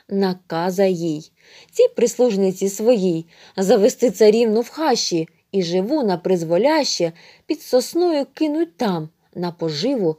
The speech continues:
злим вовкам. Хто вгамує бабу гнівну?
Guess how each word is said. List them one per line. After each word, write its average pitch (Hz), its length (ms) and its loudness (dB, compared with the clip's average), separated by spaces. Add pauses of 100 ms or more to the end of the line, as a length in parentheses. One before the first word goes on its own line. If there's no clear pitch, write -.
(120)
злим 180 440 -2
вовкам. 175 600 -6 (1120)
Хто 381 360 4
вгамує 269 680 4
бабу 226 500 2
гнівну? 175 640 -2